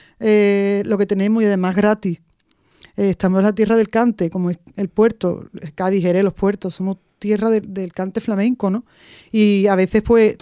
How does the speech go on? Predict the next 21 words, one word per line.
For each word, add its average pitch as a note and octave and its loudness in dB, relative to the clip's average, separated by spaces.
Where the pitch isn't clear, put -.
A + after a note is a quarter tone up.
lo G#3 0
tenemos G3+ 2
y C4 4
no A#3+ 2
lo A3 4
apreciamos, G#3 0
y, G#3+ 2
o A3 4
no F#3+ 4
lo F#3 2
conocemos, F#3 4
¿no? A3+ 2
Y G#3 0
entonces G3 2
yo, G3+ 2
desde G3+ -2
aquí, F#3+ -2
desde, G3 -2
desde F#3+ -4
este - -6
curso, B3 0